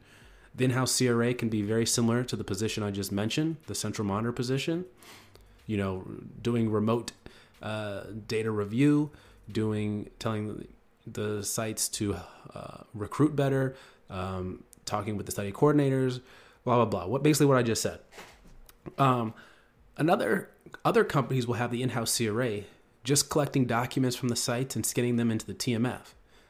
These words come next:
That's also considered an in-house C R A at some companies.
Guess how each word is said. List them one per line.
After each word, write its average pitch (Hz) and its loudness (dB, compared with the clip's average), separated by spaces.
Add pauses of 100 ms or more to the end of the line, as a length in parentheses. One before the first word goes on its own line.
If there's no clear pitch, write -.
(340)
That's 143 0
also 151 2
considered 107 -2
an 98 -2
in-house 98 -6
C 104 -2
R 98 -2
A 92 -4
at 92 -8
some 95 -6
companies. - -12